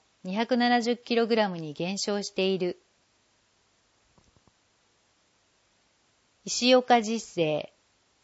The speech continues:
防災専用の情報発信、共有手段の構築は、総務部長、十分に検討する必要がある。災害対策。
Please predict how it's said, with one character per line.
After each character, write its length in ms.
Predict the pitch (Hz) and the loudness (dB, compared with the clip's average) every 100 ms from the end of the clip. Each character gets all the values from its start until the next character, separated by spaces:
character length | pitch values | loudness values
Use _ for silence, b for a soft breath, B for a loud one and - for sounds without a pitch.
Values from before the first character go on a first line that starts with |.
| _ _ _ _ _ _ _ - | _ _ _ _ _ _ _ 0
防 200 | 233 254 | 2 4
災 300 | - 247 247 | 4 2 4
専 280 | 247 240 233 | 2 2 2
用 220 | 226 226 | 0 0
の 160 | 226 | 0
情 240 | 208 220 226 | 0 0 0
報 220 | 226 226 | 0 0
発 220 | 220 214 | 0 -4
信、 340 | - 160 156 - _ _ _ _ _ _ | -6 -8 -12 -16 _ _ _ _ _ _
共 220 | 233 240 | 2 2
有 240 | 240 247 | 4 0
手 180 | 240 254 | 0 -2
段 280 | 226 196 160 | 0 -2 -4
の 100 | 151 | -8
構 240 | - 185 | -2 -2
築 300 | 190 - 180 | -2 -8 -6
は、 220 | 170 160 - _ _ _ _ _ _ _ _ _ _ _ _ _ _ _ | -2 -4 -6 _ _ _ _ _ _ _ _ _ _ _ _ _ _ _
総 240 | - 240 240 | -2 0 2
務 160 | 240 | 2
部 140 | 226 226 | 0 -4
長、 440 | - 156 151 165 _ _ _ _ _ _ _ 175 | -4 -4 -4 -6 _ _ _ _ _ _ _ -6
十 180 | 220 240 | -2 0
分 220 | 262 240 | 2 2
に 140 | 190 | 0
検 260 | - 185 202 | -2 -4 -2
討 160 | 214 208 | -4 -4
す 140 | - | -4
る 80 | 202 | -8
必 260 | 180 - 202 | -8 -6 -2
要 200 | 196 190 | 0 2
が 200 | 190 180 | 2 2
あ 80 | |
る。 200 | 156 143 - _ _ _ _ _ _ _ _ _ _ _ _ _ _ _ _ _ _ _ | 0 -6 -14 _ _ _ _ _ _ _ _ _ _ _ _ _ _ _ _ _ _ _
災 300 | - 240 254 | -2 2 4
害 260 | 247 247 247 | 4 4 4
対 240 | 240 226 | 0 0
策。 440 | - 170 - 147 | -2 -8 -8 -10